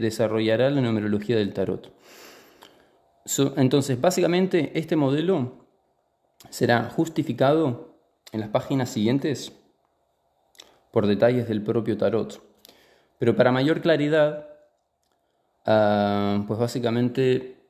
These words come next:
eh, nos, ah, ha parecido preferible presentarlo primero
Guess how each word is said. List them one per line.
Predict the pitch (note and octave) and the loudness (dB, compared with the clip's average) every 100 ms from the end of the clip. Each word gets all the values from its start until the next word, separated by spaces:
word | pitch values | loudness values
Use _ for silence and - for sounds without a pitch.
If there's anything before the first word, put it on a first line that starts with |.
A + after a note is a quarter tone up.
| _ _ _ - | _ _ _ -8
eh, | G#2 G#2 | -4 -2
nos, | G#2+ G2+ - - - _ _ | -2 -6 -12 -14 -20 _ _
ah, | A2+ G2+ G2+ F#2+ F#2+ F2 _ - | -2 0 0 -2 -6 -10 _ -2
ha | A#2 | 2
parecido | A#2 A2 - B2 A#2 | 2 0 0 0 0
preferible | G#2+ - G#2+ C#3 A#2 A2 | -4 -4 0 0 0 -2
presentarlo | G#2 G#2+ G#2 G#2 B2 G#2+ G#2+ G#2 | -4 -6 -4 0 0 2 -2 -2
primero | - G#2+ B2+ G#2+ B2+ | -2 0 0 -2 -4